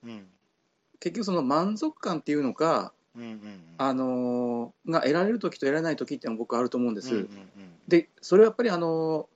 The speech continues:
Speaker 2: 自分がこう一手一手選択していく時に考えて打つんですよね、
Speaker 1: うん。
Speaker 2: やっぱりね、判断。
Speaker 1: はいはいは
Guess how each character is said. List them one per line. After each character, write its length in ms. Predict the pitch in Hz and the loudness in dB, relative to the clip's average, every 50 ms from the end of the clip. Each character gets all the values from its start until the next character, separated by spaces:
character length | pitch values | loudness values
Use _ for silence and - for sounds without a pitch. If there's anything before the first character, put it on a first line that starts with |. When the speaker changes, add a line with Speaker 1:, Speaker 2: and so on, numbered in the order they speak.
| _ _ _ _ _ _ - | _ _ _ _ _ _ -12
Speaker 2:
自 120 | - 147 175 | -8 -6 -2
分 120 | 208 233 | -2 -2
が 80 | 240 - | -2 0
こ 260 | - 254 240 190 151 | 0 2 4 4 4
う 60 | 143 | 2
一 120 | - 170 156 | -2 -6 -6
手 140 | - - 196 | -2 -2 -2
一 100 | 196 190 | -2 0
手 100 | - 156 | -4 -4
選 200 | - - 165 160 | -2 0 -2 0
択 160 | 180 180 180 | 0 -4 -2
し 20 | - | 0
て 80 | 190 | -2
い 20 | 175 | 0
く 40 | 165 | 0
時 180 | 190 165 151 139 | -2 -4 -2 0
に 220 | 156 185 185 165 | 0 0 0 0
考 260 | - - 170 175 180 208 226 | -2 -2 -2 0 0 -2 -2
え 60 | 233 | -2
て 80 | 233 | -2
打 80 | - - | -2 -2
つ 100 | - 190 | -2 -4
ん 40 | 165 | -6
で 80 | 117 | -6
す 100 | - - | -4 -4
よ 80 | 117 139 | -2 0
ね、 60 | 214 | 0
Speaker 1:
う 20 | 247 | 0
ん。 0 | |
Speaker 2:
や 60 | 233 | -2
っ 40 | - | -2
ぱ 100 | - 120 | -2 -4
り 60 | 110 | -2
ね、 140 | 107 139 175 | -2 -2 -2
判 240 | 180 - 151 135 113 | 0 0 2 2 2
断。 140 | 127 - 95 | 2 2 0
Speaker 1:
は 40 | |
い 20 | 90 | -4
は 60 | 82 | -8
い 20 | |
は 60 | 73 | -12